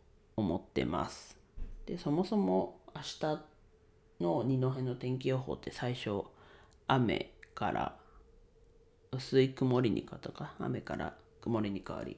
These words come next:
薄い曇りに変わったので、まあね、そうやってこう、うん。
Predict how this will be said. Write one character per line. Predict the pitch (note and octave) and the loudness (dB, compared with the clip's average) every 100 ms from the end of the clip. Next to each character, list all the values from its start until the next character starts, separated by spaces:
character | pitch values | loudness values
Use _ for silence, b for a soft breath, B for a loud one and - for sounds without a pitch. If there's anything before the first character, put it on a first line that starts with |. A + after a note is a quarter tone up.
| - | -10
薄 | B2+ | -2
い | A#2 | -2
曇 | A#2 A#2 | 0 -4
り | A2 | -2
に | A#2 | -6
変 | A#2 A2 | -6 -8
わ | |
っ | A2+ - | -8 -4
た | G2 | -2
の | C2+ | 0
で、 | D2+ E2+ - B B B B - - | 2 0 -2 B B B B -10 -2
ま | |
あ | D3 | 0
ね、 | C#3+ D3 - - | 0 -2 -8 -4
そ | |
う | C3 | -4
や | |
っ | - | -4
て | - | -8
こ | - E2 D#2+ - - - - - _ _ _ - - - - _ - - - _ _ _ - - - _ _ - | -4 -4 -4 -8 -16 -20 -20 -20 _ _ _ -20 -20 -20 -20 _ -20 -20 -20 _ _ _ -20 -20 -20 _ _ -6
う、 | A#2 | -2
う | |
ん。 | G2+ | -2